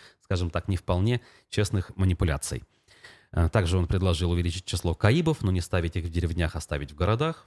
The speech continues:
Вполне справедливо. Также он сказал, что членов С П Ч нужно направлять на участки наблюдателями, э, намекая, видимо, на то, что так называемая мониторинговая группа не имеет большого смысла.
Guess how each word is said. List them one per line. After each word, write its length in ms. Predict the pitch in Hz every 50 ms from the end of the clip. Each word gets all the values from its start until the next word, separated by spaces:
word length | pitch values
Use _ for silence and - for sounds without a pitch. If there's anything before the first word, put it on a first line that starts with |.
| _ _
Вполне 280 | - 85 76 80 78
справедливо. 640 | 76 - - 92 98 113 120 139 165 165 151 151 143 - _ _ _ _ _ - - _ _ _ _
Также 220 | 131 117 92 107
он 80 | 107 104
сказал, 300 | - 107 95 101 92 90
что 180 | - - 95
членов 340 | - - - 120 107 92 82
С 120 | 95 -
П 100 | - -
Ч 160 | 101 - - 104
нужно 260 | 98 104 95 90 95
направлять 460 | 92 90 - 90 87 92 95 92 -
на 80 | 90 90
участки 400 | 92 - - 92 85 - _ 85
наблюдателями, 840 | 82 82 80 82 87 82 117 143 151 - 139 139 139 139 135 135 123 117 - _
э, 280 | - 85 87 85 87 85
намекая, 420 | 87 92 101 104 - - 110 101
видимо, 240 | 98 98 95 98 92
на 80 | 95 92
то, 140 | - 104 95
что 200 | - - - 85
так 160 | - - -
называемая 420 | 101 90 92 98 98 95 95 92
мониторинговая 720 | 90 90 95 101 95 - 104 98 95 98 90 92 90 90 90
группа 340 | 90 98 101 85 - 98
не 160 | 92 92 92 95
имеет 240 | 92 92 90 87 80
большого 340 | 90 87 - - 95 87 87
смысла. 460 | - - 95 90 - - 87 85